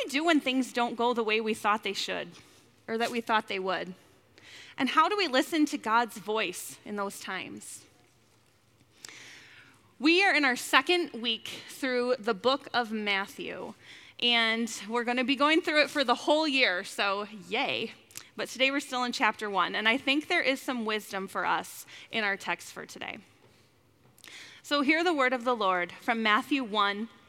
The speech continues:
eighteen through twenty-five. This is how the birth of Jesus Christ came about. His mother Mary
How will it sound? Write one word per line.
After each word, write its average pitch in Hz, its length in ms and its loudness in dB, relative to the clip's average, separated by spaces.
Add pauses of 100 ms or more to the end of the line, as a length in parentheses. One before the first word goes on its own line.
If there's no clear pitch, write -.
eighteen 254 480 0
through 240 140 -6
twenty-five. - 840 -6 (1500)
This 285 380 0
is 370 180 -6
how 196 300 2
the 185 120 -10
birth 233 440 -2
of 196 140 -6
Jesus 233 420 -6
Christ - 520 -2
came 208 200 -4
about. 175 480 -4 (800)
His 226 200 -2
mother 262 380 6
Mary 202 540 0